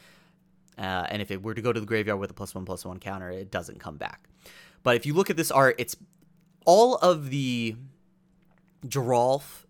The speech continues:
and, like, s-, I think they're called Stitchers, are all basically a Frankenstein-esque version.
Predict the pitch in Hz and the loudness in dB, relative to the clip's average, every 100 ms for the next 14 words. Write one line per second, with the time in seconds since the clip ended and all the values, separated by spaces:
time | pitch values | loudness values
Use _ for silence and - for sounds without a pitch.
0 | - 120 107 95 - - 123 175 196 180 | -8 -6 -4 -4 -4 -4 -2 -2 -2 0
1 | 131 - - - 156 214 190 214 208 - | -2 -2 -6 -2 -2 0 -2 -4 -10 -12
2 | _ _ _ _ _ _ _ _ _ _ | _ _ _ _ _ _ _ _ _ _
3 | _ _ _ 147 135 143 156 147 151 151 | _ _ _ 2 4 6 6 4 2 2
4 | 147 147 139 123 - 139 135 135 127 131 | 0 -2 0 0 -2 -4 -2 -4 -6 -2
5 | 120 113 107 107 - 107 104 117 120 120 | -2 0 -2 -4 -6 -12 -6 -2 -2 -2
6 | 151 160 185 | -4 -4 -10